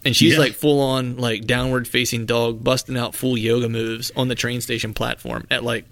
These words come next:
Speaker 1: five thirty, you know, which is ki-,
Speaker 2: Awesome.
Speaker 1: kinda disgusting. And then there's, like,
Speaker 2: Getting
Speaker 1: the
Speaker 2: her
Speaker 1: weird
Speaker 2: fit,
Speaker 1: guy that I
Speaker 2: getting her
Speaker 1: really
Speaker 2: fit
Speaker 1: wanna
Speaker 2: on.
Speaker 1: kinda talk to, who is, like, so I haven't ridden the train for three years, right? 'Cause I've not worked in the
Speaker 2: Uh-huh.
Speaker 1: city for three years. But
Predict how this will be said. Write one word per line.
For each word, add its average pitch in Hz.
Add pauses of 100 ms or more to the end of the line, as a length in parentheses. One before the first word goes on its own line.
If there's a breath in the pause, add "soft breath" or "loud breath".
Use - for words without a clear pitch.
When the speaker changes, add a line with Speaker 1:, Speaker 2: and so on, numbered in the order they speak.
Speaker 1:
five 107
thirty, - (340)
you -
know, 104
which 113
is 113
ki-, - (180)
Speaker 2:
Awesome. 139
Speaker 1:
kinda 110
disgusting. 107 (560 loud breath)
And 147
then 175
there's, 233
like, 214
Speaker 2:
Getting 185
Speaker 1:
the -
Speaker 2:
her 160
Speaker 1:
weird 180
Speaker 2:
fit, 131
Speaker 1:
guy 156
that 147
I -
Speaker 2:
getting 139
her 147
Speaker 1:
really 156
Speaker 2:
fit 143
Speaker 1:
wanna 156
Speaker 2:
on. -
Speaker 1:
kinda 147
talk 147
to, 110
who 127
is, 127
like, 117 (320)
so 151
I 160
haven't 208
ridden 156
the 131
train 131
for -
three 117
years, 95
right? 113
'Cause 117
I've 117
not 117
worked 113
in 113
the -
Speaker 2:
Uh-huh. 90
Speaker 1:
city 107
for -
three 53
years. 52 (1040 soft breath)
But 160